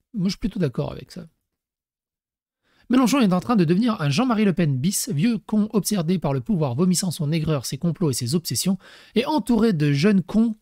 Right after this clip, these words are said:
prêts à tout pour le flatter. Putain, il peut, limite, il, il pourrait être ostéopathe.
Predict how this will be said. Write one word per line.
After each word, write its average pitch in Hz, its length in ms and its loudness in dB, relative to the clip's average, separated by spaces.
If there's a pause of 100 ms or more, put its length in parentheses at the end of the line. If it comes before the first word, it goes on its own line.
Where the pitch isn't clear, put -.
(140)
prêts - 160 -4
à 180 80 -2
tout 262 220 2
pour - 180 -4
le 180 80 4
flatter. - 540 -2 (180)
Putain, - 160 -4
il 117 160 -4
peut, 135 140 -14
limite, 143 800 0
il, 160 420 -6
il 175 60 -6
pourrait 151 240 -4
être - 80 -6
ostéopathe. 135 560 -6